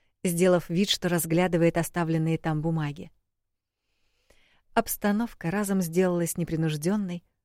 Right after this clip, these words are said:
словно мой интерес к Кирино, напротив, успокоил мужчину.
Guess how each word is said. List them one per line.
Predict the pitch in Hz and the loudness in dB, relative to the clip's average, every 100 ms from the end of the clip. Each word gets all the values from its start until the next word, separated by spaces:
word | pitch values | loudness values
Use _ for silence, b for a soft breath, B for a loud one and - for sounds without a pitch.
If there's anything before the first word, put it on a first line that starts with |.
| _ - | _ -6
словно | - 208 202 | 0 4 4
мой | 196 208 - | 4 2 2
интерес | 180 185 190 - | 0 2 2 0
к | - | -2
Кирино, | 175 180 196 | 0 2 2
напротив, | 190 165 - 202 - - - | 2 0 0 -2 -2 -8 -8
успокоил | 170 - 175 165 147 143 | -6 -6 -4 0 0 0
мужчину. | 156 156 - 147 147 | -4 -6 -6 -6 -10